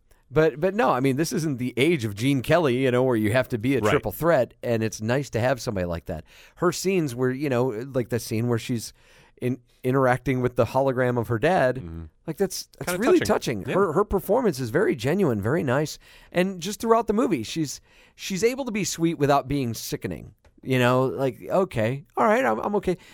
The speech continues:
Speaker 1: Like that, that scene where they're underneath the pier and they're singing.
Speaker 2: Yeah.
Speaker 1: Like, that has so much potential to be, like, eye roll
Speaker 2: It was a
Speaker 1: worthy.
Speaker 2: little cringe inducing. I could see you sitting there with your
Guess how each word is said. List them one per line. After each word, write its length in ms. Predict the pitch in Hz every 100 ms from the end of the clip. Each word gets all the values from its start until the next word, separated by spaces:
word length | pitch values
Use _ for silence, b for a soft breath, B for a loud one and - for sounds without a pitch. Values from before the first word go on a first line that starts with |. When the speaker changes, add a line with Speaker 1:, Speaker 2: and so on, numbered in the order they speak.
| B
Speaker 1:
Like 220 | 214 214
that, 240 | 214 180 170
that 180 | 170
scene 240 | - 220 233
where 100 | 208
they're 200 | 175 156
underneath 360 | 170 156 156
the 60 | -
pier 280 | - 151 156
and 100 | 131
they're 80 | 104
singing. 480 | - 143 147 147 143
Speaker 2:
Yeah. 260 | 311 101 76 -
Speaker 1:
Like, 140 | 156 -
that 120 | 220
has 240 | 226 160 -
so 260 | - 220
much 220 | 208 214 -
potential 420 | 165 165 143 156
to 60 | 117
be, 160 | 127
like, 260 | 120 113 - _ _ - -
eye 200 | 139 135
roll 280 | 123 120 110
Speaker 2:
It 60 | -
was 160 | 226 196
a 60 |
Speaker 1:
worthy. 60 | 220 220 240
Speaker 2:
little 200 | 247 208
cringe 300 | - 175 127
inducing. 380 | 110 107 87 104
I 60 |
could 160 | 110 131
see 200 | - 165
you 260 | 143 147 143
sitting 400 | - 139 127 120
there 360 | 117 113 113
with 220 | 107 107 113
your 360 | 107 104 98